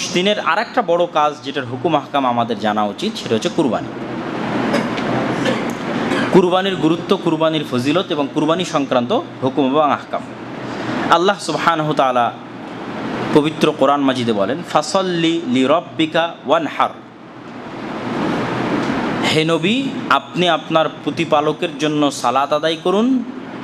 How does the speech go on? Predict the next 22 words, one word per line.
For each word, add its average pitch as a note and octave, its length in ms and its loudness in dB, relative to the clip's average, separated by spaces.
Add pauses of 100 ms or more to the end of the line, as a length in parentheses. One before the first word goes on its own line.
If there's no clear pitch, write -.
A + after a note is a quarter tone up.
(220)
এবং C#3 280 4
আপনার C#3 340 2 (120)
প্রতিপালকের C#3 680 0
জন্য C3 320 4 (100)
কুরবানি B2 520 4
করুন, F#2 200 -2 (640)
আদেশ। A#2+ 500 2 (1700)
আল্লাহ F#3+ 260 4
সুবহানাহু G3 400 0
ওয়া F#3+ 80 2
তাআলা F3+ 160 4
আরও D3+ 160 2
বলেন, A#2 200 0 (960)
"কুল A3 320 4
ইন্না F#3 360 2
সলাতি D3+ 600 0 (520)
ওয়া C3 140 6
নুসুকি D3+ 580 0 (320)
ওয়া C3 120 4
মাহইয়ায়া F3 800 2
ওয়া D#3 120 4
মামাতি D3 680 0